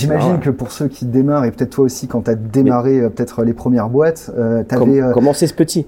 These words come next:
Speaker 1: il y a tellement de choses en même temps
Speaker 2: Ouais.
Speaker 1: à penser.
Speaker 2: Commence
Speaker 1: Comment
Speaker 2: petit.
Speaker 1: tu fais
Speaker 2: Trouve un
Speaker 1: pour te
Speaker 2: client.
Speaker 1: Mm,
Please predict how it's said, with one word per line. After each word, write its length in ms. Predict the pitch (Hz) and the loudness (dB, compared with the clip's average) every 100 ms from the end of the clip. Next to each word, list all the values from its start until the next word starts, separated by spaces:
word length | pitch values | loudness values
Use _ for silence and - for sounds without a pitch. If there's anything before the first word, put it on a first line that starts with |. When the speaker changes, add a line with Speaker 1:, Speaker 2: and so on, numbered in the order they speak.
| - | -4
Speaker 1:
il 40 | 135 | -4
y 40 | |
a 40 | |
tellement 480 | - - 208 196 202 | -2 0 2 4 2
de 100 | 147 | 0
choses 400 | 131 - 214 160 | -2 -2 0 2
en 60 | 143 | 2
même 200 | 143 135 | 0 -2
temps 160 | 170 143 | 0 0
Speaker 2:
Ouais. 60 | |
Speaker 1:
à 40 | 117 | 0
penser. 320 | 143 143 202 | -2 -2 0
Speaker 2:
Commence 240 | 156 160 | 2 2
Speaker 1:
Comment 100 | 170 135 | 2 0
Speaker 2:
petit. 100 | 127 | -2
Speaker 1:
tu 60 | |
fais 220 | - 180 | -2 -2
Speaker 2:
Trouve 200 | 156 139 | 0 2
un 40 | 143 | 2
Speaker 1:
pour 80 | 135 | 2
te 60 | |
Speaker 2:
client. 260 | 127 113 110 | 2 2 0
Speaker 1:
Mm, 220 | 117 127 | 0 2